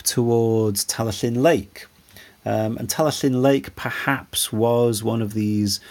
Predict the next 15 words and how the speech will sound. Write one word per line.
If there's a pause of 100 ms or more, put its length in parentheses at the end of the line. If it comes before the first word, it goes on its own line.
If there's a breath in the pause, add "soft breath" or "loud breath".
(260 loud breath)
uh,
mountain
tarns
that
were
used, (280 loud breath)
uh,
as
a
place
of
worship
for
the
Celts.